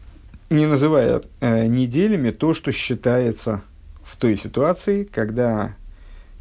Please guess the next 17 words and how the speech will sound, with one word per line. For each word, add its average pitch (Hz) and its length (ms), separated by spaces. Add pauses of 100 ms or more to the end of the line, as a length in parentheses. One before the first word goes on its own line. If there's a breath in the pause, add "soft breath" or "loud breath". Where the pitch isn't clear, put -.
(100)
а, 107 500 (560 soft breath)
Песах 143 360
выпадает 120 520
на 120 160
середину 120 520
недели. 117 460 (120)
Ну, 117 100
понятно, 107 380
что 101 100
это 90 140
нуждается 98 580
в, 95 140 (580)
в - 240 (460 loud breath)
доосмысливании, 104 1160
доосмыслении, 113 1080
и 101 460
по, 107 340